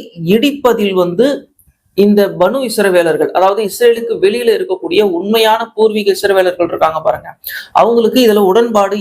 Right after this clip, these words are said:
இல்லை. என்றாலும் அவர்கள் அமைதி காக்கிறார்கள் அப்படின்னு சொன்னா, அதுக்கு ஒரே காரணம், இதெல்லாம் நடக்கட்டும், நடந்தா மெசியா வருவார். யூதர்கள்ல ஒட்டுமொத்தமாவே நம்ம பார்க்கும் பொழுது, ஒருத்தர் வந்து அதிரடியான விஷயங்களை செஞ்சுக்கிட்டு இருக்கிறார், இன்னொருத்தருக்கு அதுல உடன்பாடு இல்லை, இருந்தாலும்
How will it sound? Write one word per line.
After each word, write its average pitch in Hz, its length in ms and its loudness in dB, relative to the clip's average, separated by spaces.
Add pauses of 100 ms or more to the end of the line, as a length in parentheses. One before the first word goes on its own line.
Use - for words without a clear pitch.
இல்லை. 180 240 -4 (400)
என்றாலும் 254 540 2
அவர்கள் 208 320 0
அமைதி 202 280 -2
காக்கிறார்கள் 175 720 0
அப்படின்னு 160 320 -4
சொன்னா, 156 200 -2 (100)
அதுக்கு 156 260 -10 (120)
ஒரே 190 160 4 (180)
காரணம், 160 360 -4 (160)
இதெல்லாம் 156 440 -2
நடக்கட்டும், 190 500 -2
நடந்தா 220 340 -4
மெசியா 156 380 -2
வருவார். - 280 -2 (120)
யூதர்கள்ல 226 580 2 (260)
ஒட்டுமொத்தமாவே 214 720 -2
நம்ம 196 140 -8 (100)
பார்க்கும் 190 300 -4
பொழுது, 156 260 0 (320)
ஒருத்தர் 185 420 0
வந்து 202 200 0
அதிரடியான 196 540 -2
விஷயங்களை 185 440 -2
செஞ்சுக்கிட்டு 185 380 -6
இருக்கிறார், 175 300 0 (420)
இன்னொருத்தருக்கு 202 540 0
அதுல 175 200 -2 (100)
உடன்பாடு 190 460 -2
இல்லை, 170 180 0 (180)
இருந்தாலும் 196 460 -2